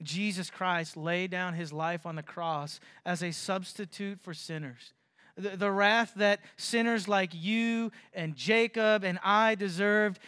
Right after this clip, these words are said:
Jesus endured. It was poured out on him,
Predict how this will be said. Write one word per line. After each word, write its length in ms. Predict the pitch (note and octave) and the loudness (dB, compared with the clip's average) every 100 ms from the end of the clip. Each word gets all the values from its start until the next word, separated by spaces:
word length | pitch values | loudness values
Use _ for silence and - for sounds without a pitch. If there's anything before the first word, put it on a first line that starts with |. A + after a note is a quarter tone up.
| - D3+ | -18 -10
Jesus 600 | C#3+ G#3 C4+ A#3 B3 - | -2 2 2 2 -2 -2
endured. 600 | G#3 F#3 E3 G#3 G#3 F3+ | -4 0 2 4 4 2
It 100 | G3+ | 2
was 160 | G#3 - | 0 -4
poured 440 | - G#3+ A#3+ B3 | -2 4 6 6
out 280 | G#3 A3 A#3 | 6 6 6
on 220 | G3+ G3+ F#3+ | 4 2 2
him, 420 | F3 A3 G3+ | 0 0 0